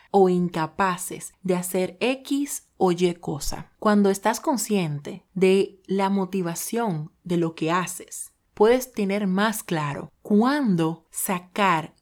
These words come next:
creencias negativas que hay hacia nosotros mismos, o puedes poner límites a sobreexpectativas, o quizás puedes reforzar expectativas benignas, es decir, adecuadas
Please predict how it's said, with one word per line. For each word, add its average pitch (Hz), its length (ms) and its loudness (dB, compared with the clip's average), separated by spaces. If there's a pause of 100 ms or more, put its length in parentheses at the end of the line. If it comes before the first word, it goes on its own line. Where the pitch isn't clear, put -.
creencias 196 1080 0
negativas 160 1040 -2
que 196 200 4
hay 214 380 4
hacia 170 260 -2
nosotros 175 580 -2
mismos, 180 640 -4
o 220 480 0
puedes 247 360 -2
poner 214 380 -2
límites 208 840 0
a 175 160 -6
sobreexpectativas, 208 1800 -4
o 226 140 2
quizás 233 500 -4
puedes 220 400 -2
reforzar 208 1200 -2
expectativas 185 1200 -2
benignas, 170 920 -2
es 202 180 0
decir, 185 500 -2 (140)
adecuadas 180 800 -4